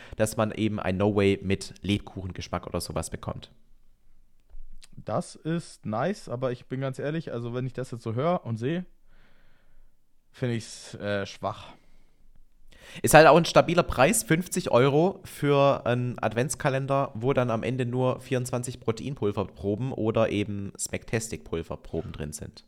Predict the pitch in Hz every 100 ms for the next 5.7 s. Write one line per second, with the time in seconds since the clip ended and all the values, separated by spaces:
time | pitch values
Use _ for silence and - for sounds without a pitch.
0 | - 123 131 120 120 175 139 113 113 123
1 | 127 135 131 127 123 123 123 120 123 220
2 | 113 - 113 120 131 - - - 127 127
3 | 135 - 104 104 120 117 104 107 107 131
4 | - 123 117 113 110 113 - 113 101 107
5 | 120 - 95 92 90 87